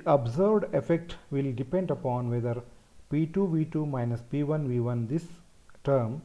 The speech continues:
is greater or lesser than omega. If omega is greater than P two V two minus P one V one, cooling will be observed.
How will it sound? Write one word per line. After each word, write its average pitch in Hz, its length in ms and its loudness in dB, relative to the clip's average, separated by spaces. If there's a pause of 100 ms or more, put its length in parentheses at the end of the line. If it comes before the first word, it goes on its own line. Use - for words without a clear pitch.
(100)
is 131 200 -2
greater 135 340 -2
or 127 440 -4
lesser 127 300 -2
than 120 240 -2
omega. 127 360 -2 (1900)
If 160 320 2 (140)
omega 180 380 6
is 190 220 4
greater 147 340 4
than 143 320 2 (240)
P 147 140 2
two 160 220 2
V 135 140 0
two 131 200 -2
minus 117 360 -2
P 135 200 -4
one 156 240 2
V 113 120 0
one, 117 240 -4 (640)
cooling 196 400 4
will 151 80 0
be 131 220 0
observed. 110 540 -2